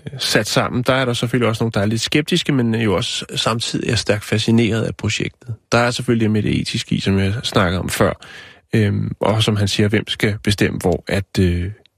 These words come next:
grænsen den skal trækkes. Øh, han siger, at vi kunne jo også, øh, for eksempel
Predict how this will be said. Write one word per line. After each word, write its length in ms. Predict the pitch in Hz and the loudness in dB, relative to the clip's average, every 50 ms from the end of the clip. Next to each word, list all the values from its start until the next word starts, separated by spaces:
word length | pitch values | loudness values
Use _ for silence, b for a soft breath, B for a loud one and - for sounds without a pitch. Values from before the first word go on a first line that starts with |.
| _ _ _ _ _ _ _ _ _ _ _ _ - | _ _ _ _ _ _ _ _ _ _ _ _ -2
grænsen 320 | - 98 98 - - 123 | -2 0 0 0 -2 0
den 120 | 110 107 92 | 0 0 0
skal 160 | - - 147 | 0 0 0
trækkes. 500 | - 202 202 220 202 214 185 - - B B B B B | 2 2 2 2 0 -2 -4 -4 -6 B B B B B
Øh, 500 | - 151 143 131 131 120 117 110 110 113 - - - - _ _ _ _ _ _ - | 0 0 2 0 0 -2 -2 -2 -4 -6 -8 -12 -14 -18 _ _ _ _ _ _ -2
han 140 | 139 143 | -2 -2
siger, 260 | 139 - 175 175 180 170 | 0 2 2 2 2 2
at 120 | 123 127 | 0 0
vi 80 | 139 135 | -2 0
kunne 220 | - - 170 185 | 2 2 2 4
jo 100 | 185 151 | 4 2
også, 300 | 120 120 123 - - 147 | 2 0 0 0 -2 -2
øh, 140 | 131 113 101 - | -2 -2 -4 -4
for 120 | - - | -4 -4
eksempel 380 | 123 - - 113 - - 127 117 | -2 0 0 -2 -2 -4 -6 -8